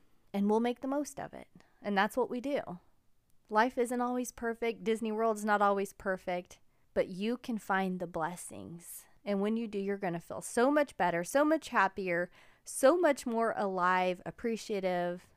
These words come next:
and it's gonna help you to enjoy the one life you're given a lot more than if you focus on all the negative things. So my powerful, thought-provoking question for this episode is, what will you do today? Out of all seven things that I just listed,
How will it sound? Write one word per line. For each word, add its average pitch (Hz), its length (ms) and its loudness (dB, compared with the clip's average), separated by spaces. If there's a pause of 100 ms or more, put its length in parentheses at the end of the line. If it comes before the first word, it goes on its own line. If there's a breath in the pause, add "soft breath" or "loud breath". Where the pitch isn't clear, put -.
(140)
and 196 160 -4
it's 202 160 -10
gonna 220 240 -2
help 285 440 -2
you 160 560 -10
to 226 200 -4
enjoy 180 760 -4
the 180 120 0
one 208 280 2
life 185 300 0
you're 175 100 -4
given 127 500 -8 (180)
a 190 80 -2
lot 180 360 6
more 175 260 2
than 175 140 -2
if 170 160 -8
you 170 60 -16
focus - 380 -4
on 160 140 -2
all 202 340 6
the 202 120 -2
negative 165 440 0
things. 120 600 -10 (460)
So - 200 0
my 226 200 6
powerful, 240 480 2
thought-provoking 208 640 0
question 185 360 -6
for 170 100 -10
this 185 220 -6
episode 180 580 -8
is, - 640 -8 (420)
what 247 240 6
will 294 160 0
you 254 180 -2
do 180 260 -4
today? 175 540 -12 (960)
Out 202 140 0
of 196 180 -6
all 269 220 6
seven 247 380 -2
things 180 560 -6
that 180 140 2
I 175 120 6
just 180 280 -6
listed, - 540 -10